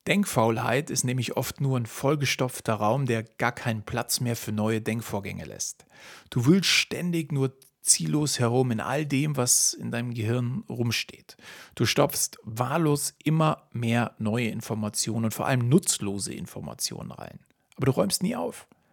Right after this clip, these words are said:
Du kehrst nie durch, du lüftest nie, du dünnst selten aus. Ich werde oft gefragt, warum ich immer gut gelaunt bin, motiviert und mich immer auf meinen Arbeitstag freue.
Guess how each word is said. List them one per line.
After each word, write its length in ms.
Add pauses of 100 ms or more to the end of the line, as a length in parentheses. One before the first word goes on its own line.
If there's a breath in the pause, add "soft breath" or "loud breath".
(360 soft breath)
Du 100
kehrst 440
nie 160
durch, 420
du 120
lüftest 520
nie, 240 (320 loud breath)
du 120
dünnst 480
selten 420
aus. 640 (420)
Ich 120
werde 160
oft 160
gefragt, 480 (580 loud breath)
warum 220
ich 80
immer 140
gut 180
gelaunt 360
bin, 320 (200)
motiviert 680 (200)
und 120
mich 120
immer 160
auf 160
meinen 160
Arbeitstag 480
freue. 300